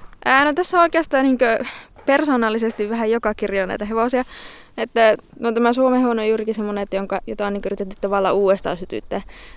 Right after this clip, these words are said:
taas ravipuolelle. Ja sitten tässä vieressä on tuo Norjan kylmäverinen, niin se on taas sitten vasta niinku nuori hevonen, että se vasta niinku pikkuhiljaa harjoittelee sitä kohti, että päästään raveihin. Ja sitten, eh, tuo, joka lähti juuri ulos, tuo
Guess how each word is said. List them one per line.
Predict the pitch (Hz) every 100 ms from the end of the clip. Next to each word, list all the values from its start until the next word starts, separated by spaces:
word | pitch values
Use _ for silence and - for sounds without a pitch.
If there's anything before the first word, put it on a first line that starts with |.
| -
taas | 185 196
ravipuolelle. | 202 196 202 226 247 240 247 240
Ja | 247
sitten | - 247 240 -
tässä | 240 240 233
vieressä | 254 254 247 - 233
on | 240 - - - -
tuo | 226 220
Norjan | 226 226 240 233
kylmäverinen, | 226 226 226 214 214 214 214 208
niin | 208
se | 220
on | 208
taas | 214
sitten | - 220
vasta | 208 - 214
niinku | 220 208 - - - -
nuori | 208 214 277 285
hevonen, | 294 285 277
että | 262 247
se | 247 226 - - 214
vasta | 214 220 - 208
niinku | 202 196 196 - - -
pikkuhiljaa | 254 - 247 226 220
harjoittelee | 220 214 208 196 190
sitä | - 185 - -
kohti, | 196 196 185
että | -
päästään | 185 185 202 185
raveihin. | 180 185 220 226
Ja | 220 226 -
sitten, | - - 233 -
eh, | 233 - - -
tuo, | 254
joka | 247 247 240
lähti | 247 247
juuri | 233 214 214
ulos, | 220 208 214
tuo | - 196